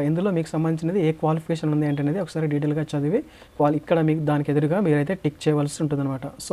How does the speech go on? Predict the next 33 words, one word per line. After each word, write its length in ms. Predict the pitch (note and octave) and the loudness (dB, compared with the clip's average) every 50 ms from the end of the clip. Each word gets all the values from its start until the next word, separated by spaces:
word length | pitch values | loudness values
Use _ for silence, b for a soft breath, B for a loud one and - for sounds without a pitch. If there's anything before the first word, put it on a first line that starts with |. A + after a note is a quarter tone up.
| G#3 E3 | 0 0
ఈ 20 | D3 C#3+ | 0 0
బాక్స్‌లో 260 | C#3 C#3 C#3 - - D3+ | 0 -2 -2 -2 0 0
అనేది 160 | D3 D3 E3+ F3+ - | 2 2 0 0 -2
tick 120 | D#3+ D3 - | -4 -6 -6
చేయాలి, 200 | - D#3 D3 C#3 C#3+ D3 | -6 -4 -4 -2 -2 -2
మీకు 120 | C#3+ - D3 | -2 -2 -4
ఏ 40 | D3 D3 - | -4 -2 -2
qualification 440 | D3+ C#3+ D3 D3 D#3 D3 D3+ C#3+ C#3 | -2 -2 -2 -2 -2 -2 -2 -2 -2
ఉంటే 160 | C#3 C#3+ A3+ C4+ C#4+ B B B B B B B D3 | -2 -2 -2 -4 -4 B B B B B B B -4
ఆ 20 | C#3+ C#3+ - | -4 -2 -2
qualification 480 | D3+ C#3+ D3 D3 D3 - D#3 D3+ - D3 | 0 0 0 0 0 -2 -4 -2 0 0
అనేది 180 | D3 C#3+ D#3 F#3+ - | 0 0 0 -2 -2
మీరు 140 | - D#3 F3+ - | -2 -4 -4 -6
tick 120 | - C#3+ - - | -6 -8 -6 -4
చేయవలసి 320 | - D3 D3 C#3+ C#3 C#3+ - C#3+ | -4 -2 -2 -2 -4 -4 -4 -4
ఉంటుంది. 320 | C#3 - C#3 C#3 F3 A#3+ C#4+ B B B B B B B - C#3+ | -4 -2 -2 0 0 -2 -2 B B B B B B B -2 2
And 120 | D3+ D#3+ D3 C#3 C#3+ | 2 2 2 2 0
next 220 | D3 - - - G3+ F3 | -2 -2 -2 -2 -2 -2
చూస్తే 180 | E3 D#3 - D#3+ D3+ | -2 -2 -2 0 0
కనుక 160 | D3 D3 C#3+ - - - | 0 0 0 0 -2 0
ఇక్కడ 200 | - - E3 G3+ - - | 0 -2 -4 -2 -2 -4
personal 360 | D3+ D#3+ - - F#3+ F#3 E3+ D#3 | -4 -4 -4 -4 -4 -2 0 0
details 300 | D3 D3 D3 C#3 C#3 C#3+ C#3 | 0 0 0 0 0 -2 0
అండి, 160 | C#3 D#3 F#3+ A#3+ B B B B B B B B - D3+ | 2 2 0 0 B B B B B B B B 0 2
మీరు 260 | D3+ D3+ D3+ F3+ G#3+ A3+ - - F3 D#3 | 4 4 4 2 2 0 -2 0 0 2
ఏ 20 | D#3 D#3+ D#3 | 2 2 2
మండలం 340 | D#3 D3 D3 D3 D3 D3 C#3+ C#3 | 2 2 2 2 2 2 0 0
ఏంటి, 180 | C#3 C3+ D3 D3 D#3+ | -2 -2 -4 -2 -2
మీ 40 | D3+ D3 | -2 -2
యొక్క 120 | - D3 C#3 C3+ | -2 -2 -4 -4
district 340 | C#3+ C#3+ - - F3 E3 E3 D3+ | -4 -6 -4 -6 -2 0 0 0
ఏంటి, 200 | C#3+ C#3+ C#3+ E3 D#3 | 0 0 -2 -4 -4
తర్వాత 240 | D#3 D3 C#3+ D3 - | -2 -4 -4 -2 -2